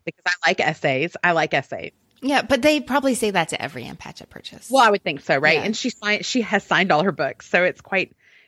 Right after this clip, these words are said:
Speaker 1: handy. And then I had bought, as a gift, I had bought the oral history of The Daily Show for my mom.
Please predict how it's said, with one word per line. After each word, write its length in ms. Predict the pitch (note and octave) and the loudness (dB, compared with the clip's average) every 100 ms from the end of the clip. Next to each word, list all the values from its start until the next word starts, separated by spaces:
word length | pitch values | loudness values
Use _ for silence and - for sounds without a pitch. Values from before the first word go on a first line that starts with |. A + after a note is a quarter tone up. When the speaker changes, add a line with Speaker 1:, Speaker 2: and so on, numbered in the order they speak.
| _ _ | _ _
Speaker 1:
handy. 460 | F#3 D3+ B2+ C#3+ F3+ - | -4 -4 -6 -12 -10 -4
And 220 | A3 G3+ | -2 0
then 220 | D#4+ E4+ - | 0 2 2
I 80 | A3+ | 0
had 240 | G3+ E3 | -2 -2
bought, 520 | F3 E3 D#3+ C3+ - - | 2 6 6 4 -2 -8
as 120 | F#3 | -6
a 60 | F3 | -6
gift, 680 | D#3 - E4 D#3+ A#2+ - - - | -6 2 4 4 0 -6 -6 0
I 60 | |
had 120 | F3+ | 0
bought 200 | E3+ E3 | 2 -2
the 140 | - - | -2 -12
oral 300 | F3+ F3+ F3+ | -4 -2 -2
history 480 | E3+ D3+ - D#3+ C#3+ | -4 -8 -4 -4 -2
of 120 | D3+ | -4
The 80 | D3 | -4
Daily 340 | C3+ F3+ F3+ C3+ | 0 2 2 -2
Show 480 | - - A#1+ - - - - - | -2 0 0 -2 -10 -20 -20 -20
for 400 | - F3 D#3+ D#3 | -8 2 4 6
my 160 | D3 | 4
mom. 540 | D#3 F3+ D3+ A#2 F2+ | 2 0 0 -2 -6